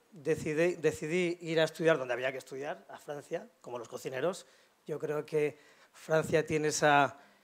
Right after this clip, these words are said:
Bueno, de hecho, Francia tuvo el monopolio durante tres siglos del vino y la comida, con lo cual había que ir a Francia.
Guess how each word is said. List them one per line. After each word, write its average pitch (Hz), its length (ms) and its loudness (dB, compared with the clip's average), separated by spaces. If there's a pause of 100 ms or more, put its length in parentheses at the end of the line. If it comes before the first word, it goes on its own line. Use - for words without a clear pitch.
(160)
Bueno, 262 180 -4
de 127 80 -14
hecho, 151 180 0
Francia 151 360 2
tuvo 156 160 6
el 156 80 8
monopolio 147 500 4
durante 143 320 0
tres 151 220 -4
siglos 143 400 -4
del 135 180 -6
vino 156 260 -6
y 139 60 -4
la 120 80 -8
comida, 151 400 -4
con 147 100 -8
lo 131 100 -6
cual 127 180 -4
había 113 280 -4
que 123 60 -10
ir 113 80 -10
a 110 60 -10
Francia. 175 460 -6